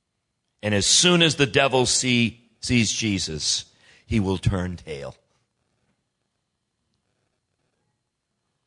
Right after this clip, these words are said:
That's it. We don't even have to believe in sanctification, just as long as we sit at the table with the sanctifier. We don't even have to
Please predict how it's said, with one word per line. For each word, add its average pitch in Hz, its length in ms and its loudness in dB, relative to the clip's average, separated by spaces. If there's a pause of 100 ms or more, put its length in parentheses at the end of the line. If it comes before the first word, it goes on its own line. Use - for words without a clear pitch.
(120)
That's 110 300 -2
it. 107 180 -8 (2000)
We 147 140 0
don't 143 160 2
even 131 240 0
have 120 260 -2
to 127 100 -8
believe 123 280 -4
in 120 100 -8
sanctification, 127 920 -10 (460)
just 135 300 -4
as 98 180 -4
long 117 300 -2
as 98 120 -6
we 101 120 -6
sit 127 280 -2
at 104 120 -6
the 98 80 -16
table 90 580 -6 (240)
with 104 160 -10
the 98 80 -12
sanctifier. - 880 -12 (1040)
We 240 120 2
don't 240 160 6
even 185 180 4
have 180 240 4
to 160 180 0